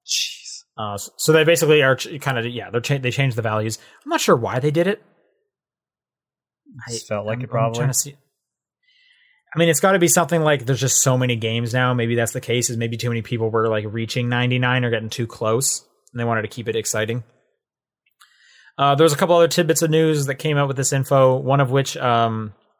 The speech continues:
Speaker 2: the, uh, this was actually on the PlayStation blog, the France one. Uh, they said they're gonna be having, um,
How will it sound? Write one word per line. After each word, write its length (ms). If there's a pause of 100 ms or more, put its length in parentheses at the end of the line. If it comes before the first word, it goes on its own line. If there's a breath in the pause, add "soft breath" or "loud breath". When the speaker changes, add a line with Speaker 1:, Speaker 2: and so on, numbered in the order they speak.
(1080)
Speaker 2:
the, 240
uh, 160
this 160
was 80
actually 260
on 140
the 100
PlayStation 400
blog, 380
the 80
France 400
one. 320 (440 soft breath)
Uh, 120
they 120
said 160
they're 140
gonna 220
be 100
having, 320 (100)
um, 540